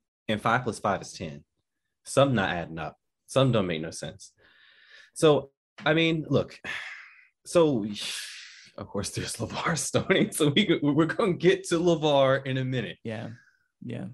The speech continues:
Speaker 1: Um, just
Speaker 2: And didn't, di-, didn't, wasn't he, like, campaign chair of Terry McAuliffe's campaign also? Like, I feel
Speaker 1: That's
Speaker 2: like
Speaker 1: the
Speaker 2: he's kinda, I feel like he's kinda <laughs> sliding in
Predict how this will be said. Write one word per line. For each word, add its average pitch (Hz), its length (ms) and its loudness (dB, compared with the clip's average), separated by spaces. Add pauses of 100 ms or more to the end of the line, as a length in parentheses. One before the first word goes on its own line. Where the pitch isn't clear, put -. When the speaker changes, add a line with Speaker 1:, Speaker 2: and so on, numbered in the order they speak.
Speaker 1:
Um, 185 560 -6 (280)
just 220 220 2
Speaker 2:
And 262 280 -4 (100)
didn't, 175 240 0
di-, 170 40 -6
didn't, 247 340 4
wasn't 277 280 6
he, 269 80 4
like, 220 200 6
campaign 220 540 2
chair 214 360 0
of 190 240 -4
Terry 208 180 -2
McAuliffe's 202 520 -2
campaign 196 440 -4
also? 208 400 -4 (1400)
Like, 160 100 0
I 190 60 4
feel - 0 -
Speaker 1:
That's 240 160 8
Speaker 2:
like 220 120 8
Speaker 1:
the 254 40 6
Speaker 2:
he's 107 100 2
kinda, 208 240 2 (220)
I 185 60 0
feel 240 180 6
like 233 160 6
he's 208 160 2
kinda 185 260 0
<laughs> - 140 -4
sliding 185 440 6
in 165 520 -4